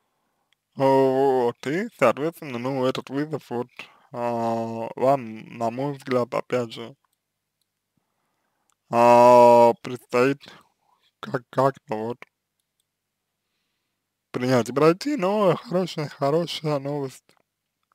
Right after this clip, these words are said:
заключается в том, что вы не одна. Вот. То есть хорошая новость заключается, заключается в том, ч-, что вместе с, э,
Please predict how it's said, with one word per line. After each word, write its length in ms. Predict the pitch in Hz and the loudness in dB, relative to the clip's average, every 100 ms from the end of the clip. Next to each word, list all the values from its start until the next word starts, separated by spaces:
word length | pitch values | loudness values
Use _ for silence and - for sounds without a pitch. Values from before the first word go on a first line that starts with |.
| _ _ _ _ _ _ _ _ _ _ _ _ _ _ _ _ _ - | _ _ _ _ _ _ _ _ _ _ _ _ _ _ _ _ _ -6
заключается 720 | 117 113 127 113 147 139 - | -4 -4 -6 0 4 4 2
в 80 | - | -4
том, 180 | 160 147 | -6 -6
что 220 | - 113 | -10 -8
вы 120 | 120 | -8
не 140 | 120 | -8
одна. 320 | 117 117 117 - _ _ - - _ _ _ _ | -6 -6 -6 -18 _ _ -20 -20 _ _ _ _
Вот. 260 | 120 113 123 _ _ _ _ _ _ _ _ _ _ _ _ _ _ _ _ _ | -20 -20 -20 _ _ _ _ _ _ _ _ _ _ _ _ _ _ _ _ _
То 80 | 113 | -10
есть 120 | 107 | -10
хорошая 500 | - 120 147 151 131 | -4 0 0 -2 -8
новость 280 | 123 120 107 | -8 -8 -10
заключается, 600 | - 107 131 123 - 117 | -16 -18 -16 -16 -16 -20
заключается 600 | 113 120 - 127 120 - | -18 -16 -8 -6 -6 -10
в 40 | - | -14
том, 200 | 135 139 | -14 -14
ч-, 160 | - _ _ _ | -20 _ _ _
что 840 | - - 117 113 110 107 110 113 143 _ _ _ _ _ _ _ _ _ _ | -20 -10 -6 -4 -4 -6 -10 -16 -20 _ _ _ _ _ _ _ _ _ _
вместе 600 | 117 123 131 117 - 117 | -12 -6 -4 -6 -8 -8
с, 340 | - - - - | -8 -16 -20 -2
э, 560 | 123 120 117 113 113 | 2 4 2 2 -2